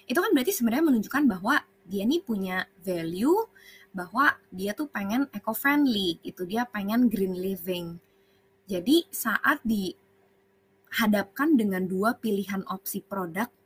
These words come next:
yang satu ini sesuai dengan value dia, yang satu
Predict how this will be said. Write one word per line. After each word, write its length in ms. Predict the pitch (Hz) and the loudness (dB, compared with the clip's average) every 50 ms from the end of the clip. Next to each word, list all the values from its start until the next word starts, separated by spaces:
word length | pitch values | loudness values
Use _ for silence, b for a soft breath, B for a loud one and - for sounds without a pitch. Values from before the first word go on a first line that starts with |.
| _ _ _ _ - | _ _ _ _ -6
yang 160 | 208 196 208 | -4 -4 -4
satu 480 | 202 - 196 185 - _ - 285 269 - - | -4 -4 -6 -8 -6 _ -2 -2 -2 -2 -4
ini 160 | 214 214 233 262 | -2 0 0 0
sesuai 320 | 247 233 - - 208 196 | 0 -2 -4 -4 -4 -4
dengan 240 | 190 185 180 180 180 | -4 -4 -6 -8 -8
value 320 | 170 185 180 175 180 175 | -6 -6 -4 -2 -2 -2
dia, 400 | 165 165 165 156 160 170 208 269 320 - b b b b b b b b b | -4 -4 -8 -6 -4 -2 -2 -2 -2 -4 b b b b b b b b b
yang 160 | 208 196 208 208 | -2 -2 0 -2
satu 480 | - 202 190 196 _ - 285 302 - | -2 -6 -10 -10 _ -4 -4 -4 -4